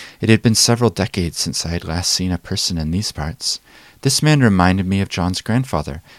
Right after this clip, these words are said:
for he walked slowly, yet purposefully. They sat underneath my branches with their backs against my trunk and watched the water. I listened to them talk of the past, the present,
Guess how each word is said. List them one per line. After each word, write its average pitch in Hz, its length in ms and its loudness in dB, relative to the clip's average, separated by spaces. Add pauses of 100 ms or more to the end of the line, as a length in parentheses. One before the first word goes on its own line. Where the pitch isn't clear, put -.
for 117 140 0
he 107 60 4
walked 101 300 0
slowly, 87 600 -2
yet 98 220 -2
purposefully. 82 680 -6 (580)
They 98 100 -2
sat - 320 4
underneath 95 560 -2
my 107 120 0
branches 78 520 -6
with - 120 -12
their 87 140 -6
backs 78 400 -6
against 82 320 -8
my 92 80 -6
trunk - 420 -8 (280)
and 85 180 -4
watched 78 320 -6
the 87 80 -8
water. 80 380 -6 (640)
I 95 120 0
listened 101 340 0
to 101 60 -4
them 90 140 0
talk - 400 -8
of 95 100 -10
the 87 80 -8
past, - 640 -8
the - 80 -6
present, 80 440 -4